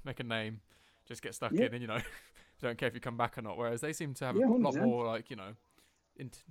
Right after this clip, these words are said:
Speaker 1: I don't know, care behind the well-being of the fighters.
Speaker 2: Yeah, well, I think, uh, to be honest, I think every promotion does.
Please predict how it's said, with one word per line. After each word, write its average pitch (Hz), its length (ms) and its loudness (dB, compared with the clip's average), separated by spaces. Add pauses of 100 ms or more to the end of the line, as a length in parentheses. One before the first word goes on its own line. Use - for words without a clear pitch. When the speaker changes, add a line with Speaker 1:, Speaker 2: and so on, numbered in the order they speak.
Speaker 1:
I 180 40 -8
don't 196 80 -6
know, 147 100 -4
care 139 260 -2
behind 127 240 -6
the 120 40 -6
well-being 117 400 -2
of 113 80 -8
the 117 100 -6
fighters. 113 500 -4 (800)
Speaker 2:
Yeah, 254 380 4
well, 202 160 2
I 220 60 4
think, 277 300 2
uh, - 120 -2
to - 160 0
be 240 80 6
honest, 220 240 4
I 170 60 4
think 175 200 0
every 139 260 2
promotion 113 520 -6
does. 85 380 -2